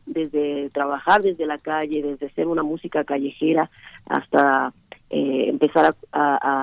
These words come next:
a, a contactar y a conectarme con espacios donde la música,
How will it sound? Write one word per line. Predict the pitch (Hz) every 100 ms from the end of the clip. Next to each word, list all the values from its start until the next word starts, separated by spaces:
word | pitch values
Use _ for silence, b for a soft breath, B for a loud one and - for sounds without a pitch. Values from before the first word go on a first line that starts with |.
| 135
a, | -
a | -
contactar | 147 151 143 - 151 - 180 170
y | 160
a | 147
conectarme | 143 143 - 160 156 151
con | - 143
espacios | - - 156 156 156 - b b b b
donde | - 147 143 139
la | 139
música, | 143 147 156 151 147